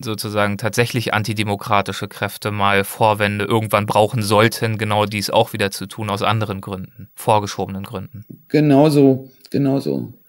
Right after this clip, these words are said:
Speaker 2: Also das kann, ne, einmal, dass wir dann auch wirklich politische AkteurInnen haben, die genau an dieser Relativierung ansetzen können, wenn die sich politisch-kulturell einschreibt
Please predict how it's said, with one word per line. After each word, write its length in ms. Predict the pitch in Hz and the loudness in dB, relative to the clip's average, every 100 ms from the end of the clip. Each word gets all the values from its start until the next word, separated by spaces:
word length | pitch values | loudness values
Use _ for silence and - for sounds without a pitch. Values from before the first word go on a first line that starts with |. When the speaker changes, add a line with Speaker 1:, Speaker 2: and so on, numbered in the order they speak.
| _ - | _ 0
Speaker 2:
Also 180 | 151 165 | 4 4
das 140 | 160 | 4
kann, 340 | 175 180 180 | 4 4 4
ne, 340 | - 160 190 165 | 4 4 4 4
einmal, 260 | 170 165 | 4 4
dass 180 | 160 - | 4 4
wir 80 | 160 | 2
dann 200 | 151 170 | 4 2
auch 140 | 147 | 0
wirklich 300 | 165 180 - | 0 -2 -4
politische 420 | - 156 156 160 - | -2 -2 0 0 0
AkteurInnen 640 | - 165 165 120 160 151 | 2 4 6 6 4 6
haben, 220 | 139 156 | 6 4
die 160 | 156 147 | 4 4
genau 240 | 151 160 | 6 6
an 100 | 156 | 6
dieser 220 | 160 151 | 4 4
Relativierung 580 | 156 156 156 165 160 156 | 4 2 2 2 4 2
ansetzen 460 | 123 160 185 190 185 | 2 2 0 -2 0
können, 420 | 170 160 160 160 - - | 2 4 2 0 -8 -2
wenn 160 | 147 170 | 4 6
die 60 | 160 | 6
sich 200 | 170 - | 2 2
politisch-kulturell 760 | 175 180 185 - 165 139 143 | 2 4 4 4 4 6 4
einschreibt 960 | - 131 151 - 170 180 185 - - | 4 4 4 2 4 4 2 -6 -10